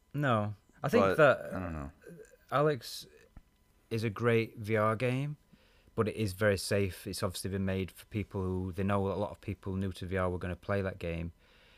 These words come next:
Speaker 1: I still absolutely love Alyx, and I still personally prefer it just because of the visuals, the, the journey and everything. Um, but Half-Life two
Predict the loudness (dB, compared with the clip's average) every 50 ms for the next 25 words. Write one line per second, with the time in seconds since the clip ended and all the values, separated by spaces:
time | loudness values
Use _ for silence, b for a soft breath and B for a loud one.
0 | b b b -2 4 6 6 6 6 4 2 0 -4 -4 -2 0 2 2 2 4
1 | 4 4 4 4 4 2 0 -4 -10 -10 -8 -4 -4 -4 -4 -4 -2 -4 -4 0
2 | 0 0 0 0 -2 -10 -10 -10 -10 -10 -4 0 2 2 4 4 2 2 0 -2
3 | -6 -14 _ _ _ -8 -8 -6 -6 -6 -2 -2 -2 -2 -2 -6 -2 0 0 2
4 | 2 2 0 -2 -4 b b b b b b b b b b b b b b -2
5 | 0 0 2 2 2 2 2 2 0 0 -2 -2 -2 -4 -6 -6 -6 -4 0 2
6 | 4 4 4 4 4 2 2 2 0 0 -2 -4 -4 -4 -2 -2 -2 -2 -2 -4
7 | -6 b b b b b b b b b -8 -4 -2 0 2 2 0 0 -2 -2
8 | -4 -4 2 4 4 4 4 4 2 2 2 0 -4 -2 0 2 2 2 2 0
9 | -2 -6